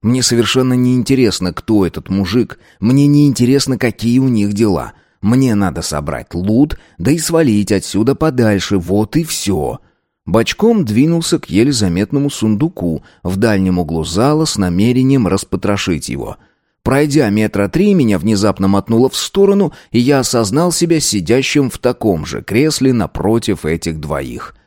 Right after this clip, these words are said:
Триумвират, блин! Только я тут в роли статиста, а не как фигура с правом голоса. «Не спеши. Послушай,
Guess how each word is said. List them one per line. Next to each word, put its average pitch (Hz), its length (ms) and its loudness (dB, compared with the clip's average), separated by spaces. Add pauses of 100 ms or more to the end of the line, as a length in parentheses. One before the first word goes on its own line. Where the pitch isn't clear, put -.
(320)
Триумвират, 101 880 0 (120)
блин! 87 500 -2 (440)
Только 202 280 2
я 143 200 2
тут 175 200 -8
в 110 80 -2
роли 127 440 4
статиста, 101 800 -2 (160)
а 98 120 0
не 104 120 2
как 104 220 -2
фигура 113 400 2
с - 80 -4
правом 101 400 0
голоса. 92 560 0 (880)
«Не 117 260 2
спеши. 101 960 -2 (360)
Послушай, 98 1040 0